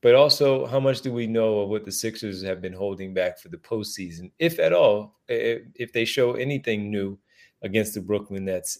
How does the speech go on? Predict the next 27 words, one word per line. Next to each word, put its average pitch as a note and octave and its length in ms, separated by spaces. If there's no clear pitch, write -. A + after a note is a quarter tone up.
in F#2 180
general. F2+ 360
Now, F#2 140
they F#2+ 140
saw, A2+ 360
they - 80
both D3+ 280
saw C3+ 180
each B2 160
other. A#2 240
Well, G2+ 360
Jacque G#2+ 300
Vaughn A#2 200
was A2 120
on G#2 80
the G2 60
staff. - 680
Nic G#2+ 180
Claxton G#2+ 520
was E2+ 180
there. D2+ 380
They G#2+ 120
saw G#2+ 220
the G2 100
Sixers F#2+ 440
four F2 260
times. - 640